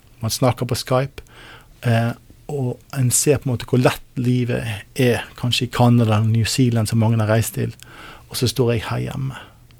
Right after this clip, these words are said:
eh, i Irak og kjenner på det vanskelige. Det at vi ber om at Guds folk får kraft til å stå i Irak, Guds kraft, folk, Guds folk får,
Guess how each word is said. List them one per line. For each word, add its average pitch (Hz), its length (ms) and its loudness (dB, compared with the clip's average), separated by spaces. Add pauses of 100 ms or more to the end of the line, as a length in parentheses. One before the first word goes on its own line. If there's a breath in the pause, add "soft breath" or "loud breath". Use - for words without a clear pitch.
(300)
eh, 113 180 0 (480)
i 127 220 2
Irak 127 420 -4
og - 20 -2
kjenner 120 280 2
på 123 100 -2
det 107 80 0
vanskelige. 117 540 -4 (1040 loud breath)
Det 151 420 4
at 143 160 -2
vi 147 60 2
ber 120 500 0
om 113 160 0
at - 280 -6 (360)
Guds - 240 -4
folk - 560 -2
får - 220 -6
kraft - 320 -4
til - 100 -12
å - 60 -2
stå - 380 -2 (340)
i 120 80 -10
Irak, 123 440 -16 (300 soft breath)
Guds - 160 -4
kraft, 131 240 -4 (100)
folk, 143 380 -2 (400 loud breath)
Guds - 160 -2
folk 143 220 4
får, 123 240 -2